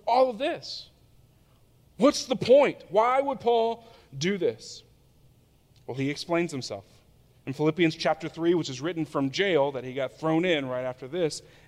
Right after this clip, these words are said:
episode, Paul writes this, "Not that I have already reached the goal or am already perfect, but I make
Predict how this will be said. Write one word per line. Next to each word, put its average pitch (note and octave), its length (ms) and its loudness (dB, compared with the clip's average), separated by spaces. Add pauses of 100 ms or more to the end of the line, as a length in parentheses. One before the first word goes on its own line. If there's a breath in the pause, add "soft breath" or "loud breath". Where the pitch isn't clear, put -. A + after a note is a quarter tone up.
episode, D3+ 500 -2
Paul C#3+ 240 -4
writes C3+ 280 -6
this, A#2 340 -10 (480 soft breath)
"Not A#3+ 300 2
that A3+ 100 2
I G3+ 80 4
have F#3 160 4
already F#3+ 500 4
reached F#3+ 380 0
the F#3+ 60 6
goal D#3+ 460 4 (280)
or F3 160 8
am E3+ 80 4
already F#3+ 400 4
perfect, - 580 0 (380 soft breath)
but E3 100 4
I G3 80 4
make G#3+ 260 2